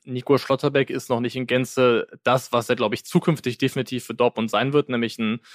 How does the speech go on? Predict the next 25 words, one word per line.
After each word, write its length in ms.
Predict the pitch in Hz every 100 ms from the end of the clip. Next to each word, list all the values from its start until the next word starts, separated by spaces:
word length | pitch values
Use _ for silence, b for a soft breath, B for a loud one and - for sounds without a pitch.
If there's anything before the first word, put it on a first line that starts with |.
| b b -
absolut 640 | 120 - 123 120 120 - -
überdurchschnittlicher 1200 | 143 147 151 135 143 147 143 127 123 120 117 110 -
Innenverteidiger 720 | 127 147 - - 123 127 123
von 240 | - 117 104
internationalem 640 | 123 123 113 120 110 113
Format, 440 | - 113 127 143
aber 380 | - 113 117 123 B B B B
gerade 260 | - 131 160
bei 140 | 139
Standards 640 | 127 - 147 143 117 110
gab's 180 | 131 117
mittlerweile 400 | 127 117 117 117
schon 160 | 117 120
einige 400 | 110 127 135 123
Gegentore, 640 | 123 143 135 139 131 131
wo 140 | 123 117
er 320 | 139 139 131
explizit 560 | 117 - 123 - 123
nicht 240 | 131 131 -
gut 120 | 139
ausgesehen 400 | 135 110 117 117
hat 120 | 113
in 100 | 117
direkten 340 | 120 123 120 117
Duellen 460 | 113 117 127 151